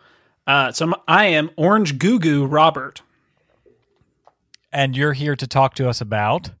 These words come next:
Speaker 1: About picking my nose, I think, is, that's what, uh,
Speaker 2: <laughs> Well,
Speaker 1: that was
Speaker 2: I'm
Speaker 1: going
Speaker 2: here
Speaker 1: on.
Speaker 2: to t-,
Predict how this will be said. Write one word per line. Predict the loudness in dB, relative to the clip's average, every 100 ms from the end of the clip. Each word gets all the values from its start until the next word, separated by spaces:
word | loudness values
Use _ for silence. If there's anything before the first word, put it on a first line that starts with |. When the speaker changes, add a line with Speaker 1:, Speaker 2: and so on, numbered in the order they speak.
| _
Speaker 1:
About | -2 -2 -2
picking | -6 -4 -4
my | -2
nose, | -2 -4 -4
I | -8
think, | -6 -4 -4
is, | -8 -14
that's | -10 -10 -4
what, | -4 0
uh, | -2 2
Speaker 2:
<laughs> |
Well, | 4 4
Speaker 1:
that |
was | 4
Speaker 2:
I'm | 2 2 2 2
Speaker 1:
going |
Speaker 2:
here | 0
Speaker 1:
on. | -2
Speaker 2:
to | -4
t-, | -10